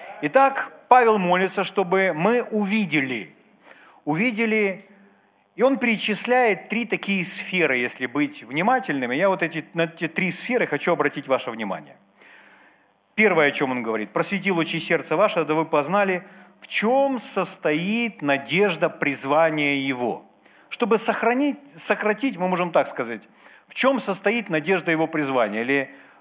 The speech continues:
каково наше призвание, к чему мы призваны. Вы знаете, что мы все призваны к чему-то.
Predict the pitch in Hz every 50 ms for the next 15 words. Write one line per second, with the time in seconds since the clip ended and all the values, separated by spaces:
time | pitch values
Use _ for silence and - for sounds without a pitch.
0 | _ _ - 185 185 - 190 185 170 165 220 277 294 285 269 - - - - 143
1 | 156 170 190 196 175 - - 190 180 170 - - - 170 165 151 139 143 160 147
2 | 123 107 95 82 76 67 - _ _ _ _ _ _ _ _ _ _ _ _ _
3 | - _ _ - - - 269 285 294 277 277 262 185 262 247 220 175 147 143 127
4 | 117 104 80 73 - _ _ _ _ _ _ _ _ _ _ _ _ _ _ _
5 | _ _ _ _ _ _ _ _ _ _ _ _ _ _ _ - - - - 208
6 | 233 254 240 202 160 151 - - 170 160 165 151 - - 202 185 - 180 180 151
7 | 131 127 117 113 107 - - 101 95 87 - -